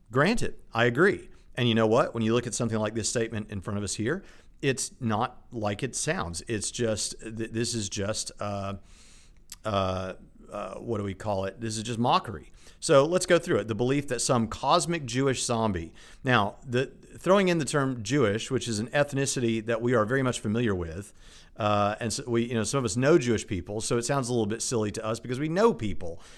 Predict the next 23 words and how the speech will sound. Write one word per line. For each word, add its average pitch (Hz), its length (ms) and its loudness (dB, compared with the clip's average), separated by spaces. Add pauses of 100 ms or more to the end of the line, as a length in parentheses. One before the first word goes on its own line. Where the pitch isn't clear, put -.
(140)
uh, 110 300 2
that, 117 240 0
and 120 200 -8
it 131 160 -6
was 117 120 -6
some 151 240 0
Jewish 143 360 2
zombie. 113 680 0 (220)
And 135 120 2
then 151 100 4
zombie, 139 400 4
the 113 100 4
use 123 180 0
of - 20 -6
the 113 100 -6
term 113 160 0
zombie. 107 360 -2
A 104 40 -4
zombie 127 520 2 (200)
is 117 340 4
the 113 180 0
Walking 110 480 2
Dead. 87 340 -6